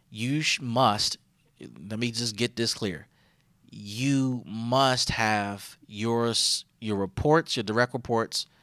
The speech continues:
uh, on down, create their own plans that feed into the master plan. Just like we have organizational goals and individual goals that tie into the bigger goal, uh, there should be plans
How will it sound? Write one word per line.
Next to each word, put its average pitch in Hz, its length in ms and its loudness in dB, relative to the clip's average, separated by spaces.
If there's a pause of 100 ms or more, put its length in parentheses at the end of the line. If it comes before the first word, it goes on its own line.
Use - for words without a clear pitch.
(540)
uh, 104 440 -6
on 123 340 2
down, 110 420 2 (340)
create 113 500 0 (120)
their 113 260 -2 (100)
own 123 380 4
plans 104 760 -4 (480)
that - 240 4
feed 113 440 -2
into 101 240 -4
the 101 100 -4
master 101 360 -2
plan. 85 300 -14 (880)
Just 120 200 0
like 117 160 4
we 123 100 2
have 113 180 4
organizational 120 580 2
goals 120 380 6
and 104 80 0
individual 117 480 0
goals 117 420 2
that 107 220 0
tie 113 560 2
into 120 580 0
the 104 160 -2
bigger 107 340 -2
goal, 107 400 -2 (720)
uh, 107 300 -6
there 117 220 2
should 127 180 4
be 123 300 0
plans 117 840 0